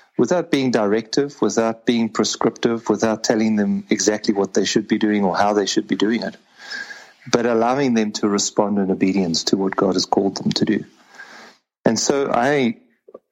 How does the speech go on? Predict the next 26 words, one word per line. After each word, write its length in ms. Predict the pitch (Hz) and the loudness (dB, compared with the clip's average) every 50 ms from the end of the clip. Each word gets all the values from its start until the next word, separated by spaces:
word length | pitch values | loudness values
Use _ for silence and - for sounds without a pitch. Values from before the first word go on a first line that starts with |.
| _ - | _ -2
I 140 | - 127 147 | -2 0 2
literally 580 | 135 120 139 143 - - 143 127 104 104 101 | 2 0 0 0 0 0 0 2 2 0 0
booked 300 | 95 - 113 - - - | 2 0 -2 -2 0 -2
a 60 | - | -2
couple 340 | - - 127 123 - 117 107 | 0 0 0 0 2 0 0
of 100 | 98 95 | 0 0
airplane 480 | 104 113 123 117 - - 117 113 107 110 | 0 0 0 0 0 0 0 0 0 0
tickets, 540 | - - 110 - 98 - - - - - 208 - _ _ _ | 0 -2 -2 0 -2 -2 -2 -4 -6 -6 -8 -12 _ _ _
flew 320 | - - - - 123 131 139 | -10 -4 0 0 0 0 0
to 100 | 131 123 | -2 -2
places 460 | - - 123 123 113 - - 110 107 | 0 0 0 0 0 0 0 2 2
around 260 | 107 107 110 117 113 | 2 2 2 2 2
the 80 | 107 110 | 0 0
country 540 | - - 120 113 110 110 - - 117 113 110 | 0 0 0 0 0 0 0 0 2 2 2
where 180 | 104 104 101 | 2 2 2
I 100 | 101 98 | 2 0
didn't 280 | 95 110 101 110 98 92 | 0 0 -2 -2 0 2
know 160 | 101 104 107 | 2 2 2
anybody, 520 | 104 101 104 101 110 107 101 110 104 101 - - - - - - - - - - - - - - | 2 2 2 2 2 0 2 0 0 -2 -4 -10 -14 -10 -8 -8 -8 -8 -10 -12 -12 -14 -8 -2
um, 480 | - - 101 90 90 87 90 90 90 - | -2 0 0 0 -2 -2 -2 -4 -4 -6
found 440 | - - - 127 120 123 127 120 110 | -4 0 0 0 2 2 0 0 0
people, 360 | - 120 110 - 123 113 110 | 0 0 0 2 0 0 0
started 380 | - - - - 113 110 110 98 | 0 -2 -2 0 0 0 0 -2
having 300 | 95 110 107 113 110 101 | -2 0 0 0 0 0
these 180 | 104 101 95 | 0 -2 -2
discussions 840 | - - 101 - - - 98 95 - - 104 98 95 98 - - | -2 -2 -2 0 0 0 0 0 0 0 0 0 0 -2 -4 -4